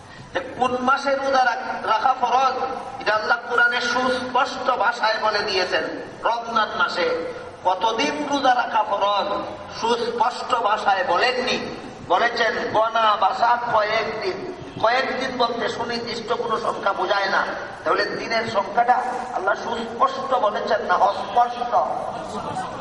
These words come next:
যেমন ভাবে দিনের সংখ্যা অস্পষ্ট বলেছেন, মাসের নাম কিন্তু এইভাবে অস্পষ্ট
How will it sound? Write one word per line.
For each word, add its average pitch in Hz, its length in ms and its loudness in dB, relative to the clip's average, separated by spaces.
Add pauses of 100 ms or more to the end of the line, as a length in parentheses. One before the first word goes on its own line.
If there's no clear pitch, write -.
(760)
যেমন 240 260 2 (100)
ভাবে 269 240 2 (920)
দিনের 262 320 2 (120)
সংখ্যা - 300 2 (120)
অস্পষ্ট 247 540 0 (140)
বলেছেন, 208 400 2 (880)
মাসের 285 360 2 (260)
নাম 254 160 4 (140)
কিন্তু 233 280 -2 (160)
এইভাবে 220 340 0 (140)
অস্পষ্ট 269 500 0